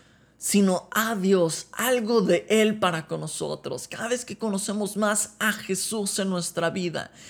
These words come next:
es como si pasáramos con esa toalla o con, o con nuestra mano el espejo y la distorsión se empieza a convertir en claridad.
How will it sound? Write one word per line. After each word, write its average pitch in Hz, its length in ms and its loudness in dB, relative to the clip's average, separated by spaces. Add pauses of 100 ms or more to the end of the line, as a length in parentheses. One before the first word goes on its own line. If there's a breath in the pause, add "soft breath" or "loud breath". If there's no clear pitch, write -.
(120 loud breath)
es 170 140 0
como 196 300 0
si 170 360 0 (240 loud breath)
pasáramos 190 600 0
con 180 180 -4
esa 180 240 -2
toalla 190 500 0
o - 80 -2
con, 170 220 -4 (200 loud breath)
o 156 120 -4
con 170 140 0
nuestra 165 360 -2
mano 185 340 2
el 180 100 4
espejo 185 760 0 (1160 soft breath)
y 202 140 6
la 202 220 8
distorsión 208 960 4
se 214 180 2
empieza 196 760 2
a 170 160 -2
convertir 170 800 -2
en 165 200 0
claridad. 151 800 0